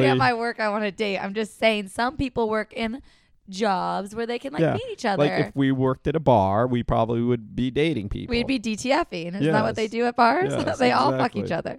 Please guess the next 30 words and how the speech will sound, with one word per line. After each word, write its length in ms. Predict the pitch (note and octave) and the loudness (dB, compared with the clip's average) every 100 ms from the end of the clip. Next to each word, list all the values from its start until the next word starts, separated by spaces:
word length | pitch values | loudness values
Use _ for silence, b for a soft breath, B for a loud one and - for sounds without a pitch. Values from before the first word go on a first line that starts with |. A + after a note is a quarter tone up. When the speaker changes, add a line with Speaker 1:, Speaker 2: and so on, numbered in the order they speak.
| - | -12
Speaker 2:
Exactly. 760 | A#2 G#2 G#2 A2+ G#2+ G#2 G2+ | -10 -8 -2 2 2 0 -4
We 160 | F2+ G2+ | -2 0
already 240 | G#2 G2+ | -2 -2
talked 300 | F#2+ G2+ F#2+ | -2 -4 -4
about 220 | F#2 F#2 F2 | -6 -6 -2
that. 380 | F2+ F2+ F#2 - | -2 -2 -4 -2
Um, 540 | G#2 G2 G2 G2 F#2 - b b b b | 0 2 0 -2 -4 -12 b b b b
what 180 | C3+ D#3+ | 2 4
was 160 | D4 - | 4 0
kinda 500 | - D3 D3 D3+ C#3 | 0 2 2 0 -2
maybe 680 | B2+ B2 B2 A#2+ A#2+ B2 | 0 0 0 -2 -2 -2
ju-, 160 | G#2+ A2+ - | -4 -4 4
oh, 180 | D3 | 4
kinda 280 | - D3 D3+ | 4 2 2
maybe 260 | D3 C#3 C3 | 2 0 0
just 280 | B2 A#2+ - | 0 -2 0
friends 460 | B2 A2+ A2 G#2 | 0 2 0 0
episode 320 | G#2 - - | -4 -4 2
Speaker 1:
That 80 | B3 | 4
was 120 | C#4 | 4
also 260 | B3 A3+ A#3 | 2 2 0
Speaker 2:
fifteen. 120 | A3+ | 0
Speaker 1:
kinda 160 | A3 G#3 | 0 0
like, 200 | G#3 G3 | -4 -8
eh, 340 | B3+ B3+ B3+ B3 | -4 -2 -2 -4
boring 340 | A3 D#3+ D#3+ | -4 -4 -2
episode. 380 | D#3 - - E3 | -4 -6 -6 -6
It's 120 | A#3+ | -4
okay. 360 | G#3+ E3 D#3 F3+ _ _ | -4 -4 -4 -6 _ _
Speaker 2:
Yeah. 200 | C#4+ F4 | -6 -6